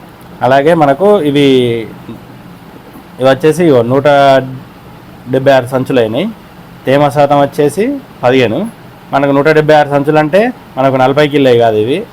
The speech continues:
అరవై నుంచి డెబ్బై కిలోల మధ్యలో ఉంటాయి. అది డిస్క్ ఇట్లా మన స్క్రీన్ మీద ఒక వీడియో పెడతాను చూడండి, ఎట్లా చెప్తారు అనేది. అలాగే మనకు తేమ శాతం పదిహేను వచ్చింది. మన క్వింటాల్లో ఇవి నూట డెబ్బై ఆరు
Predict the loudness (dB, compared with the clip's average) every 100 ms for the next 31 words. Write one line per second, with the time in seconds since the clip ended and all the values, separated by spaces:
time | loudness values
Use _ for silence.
0 | -6 -2 2 2 0 -4 -4 -4 -2 -2
1 | 0 -2 -2 -2 -2 -4 -6 -8 -4 -4
2 | -4 -8 -8 -6 -4 -4 -2 -4 -4 -8
3 | -20 -20 -20 -18 -4 -2 2 2 2 0
4 | 0 2 0 -2 -6 -6 -6 -6 -8 -8
5 | -6 -4 -4 -4 -8 -8 -10 -10 -12 -20
6 | -20 -20 -20 -20 -12 -2 0 2 2 2
7 | 0 -4 -2 -2 0 0 0 -2 -2 0
8 | 0 0 0 0 0 0 -4 -6 -10 -8
9 | -8 -10 -20 -20 -20 -20 -16 -8 -8 -4
10 | -4 0 2 2 2 2 0 0 0 0
11 | 0 0 2 2